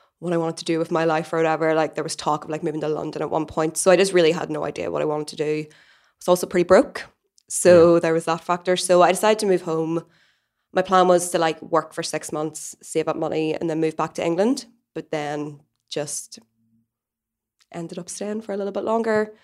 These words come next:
Speaker 1: Yeah, I think I just started getting more work here. I think I got, like, little bits and pieces of, like, freelance work.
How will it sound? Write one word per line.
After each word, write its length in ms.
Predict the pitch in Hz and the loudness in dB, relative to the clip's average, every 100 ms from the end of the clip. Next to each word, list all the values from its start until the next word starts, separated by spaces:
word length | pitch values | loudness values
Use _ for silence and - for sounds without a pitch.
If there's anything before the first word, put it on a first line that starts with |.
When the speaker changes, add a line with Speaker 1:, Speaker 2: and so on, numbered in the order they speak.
| _ _ _ | _ _ _
Speaker 1:
Yeah, 120 | 277 | 0
I 20 | 311 | 2
think 160 | 415 | 2
I 20 | |
just 120 | 403 - | 2 0
started 160 | 202 | 0
getting 180 | 190 170 | 2 0
more 180 | 160 151 | 0 2
work 220 | 139 - | 0 0
here. 260 | 302 440 440 - - | -2 -2 -2 -8 -4
I 80 | 233 | 0
think 120 | 240 | 2
I 20 | |
got, 160 | 226 190 | 4 2
like, 140 | 180 | 2
little 160 | 180 175 | 2 2
bits 180 | 170 190 | 0 -4
and 100 | 185 | -4
pieces 280 | 175 - 175 | -6 -4 -2
of, 100 | 165 | -2
like, 160 | 160 | -2
freelance 480 | - 175 170 170 - | -2 0 2 0 0
work. 400 | 170 - _ | -2 -2 _